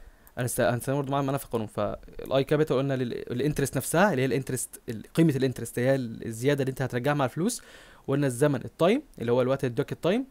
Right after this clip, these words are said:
والقيمه اللي انت تستلفها او القيمه اللي معاك او القيمه الحاليه هي البريزنت فاليو اللي هي اللي بنرم-، بنرمز لها بالرمز بي، واخر حاجه اللي هي الانترست ريت اللي هي الار سمول اللي هي، آه، البرسنتج بتاعت ال-،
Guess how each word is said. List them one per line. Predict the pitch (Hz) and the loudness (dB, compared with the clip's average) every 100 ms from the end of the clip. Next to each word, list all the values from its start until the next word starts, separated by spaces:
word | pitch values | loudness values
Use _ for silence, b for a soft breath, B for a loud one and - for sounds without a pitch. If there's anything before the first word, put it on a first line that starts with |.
| _ | _
والقيمه | 123 147 143 - 120 120 113 151 | 0 2 2 -2 -4 -2 0 2
اللي | 147 | 0
انت | 147 | 0
تستلفها | 139 147 156 160 | 0 0 0 2
او | 127 | 0
القيمه | - 151 | 2 0
اللي | 135 | 2
معاك | 120 165 - - | 0 -2 -4 -4
او | 113 | -2
القيمه | 117 - - - 147 | -2 -6 -6 0 0
الحاليه | 139 123 135 139 | 2 2 2 2
هي | 135 | 2
البريزنت | 131 131 131 120 | 0 0 -4 0
فاليو | 131 | 0
اللي | 123 131 | 2 0
هي | |
اللي | 131 | 0
بنرم-، | 120 113 127 139 | -2 -4 -4 -2
بنرمز | 120 127 131 117 | -2 -2 -4 -2
لها | 127 | -2
بالرمز | 117 131 135 | 2 0 0
بي، | 127 185 B B B B | -2 -4 B B B B
واخر | - 127 151 | -4 -2 0
حاجه | 127 139 | 0 0
اللي | 131 131 | 2 2
هي | |
الانترست | 139 131 123 - 131 | 0 -2 -6 -4 -2
ريت | 131 - - | -2 -4 -6
اللي | 127 127 | -4 -2
هي | 123 131 127 127 b b - | 0 0 0 -4 b b -4
الار | 104 135 135 - - | 2 4 2 -4 -18
سمول | - 131 131 127 - - | -10 -2 -2 -2 -6 -10
اللي | - | -6
هي، | 120 123 117 - _ - | -2 -2 -2 -6 _ -4
آه، | 117 113 | 0 0
البرسنتج | 113 113 - 127 135 117 | 0 -4 -4 -4 -4 -6
بتاعت | - 123 123 - - 117 | -4 -2 -2 -4 -6 -6
ال-، | 120 | -6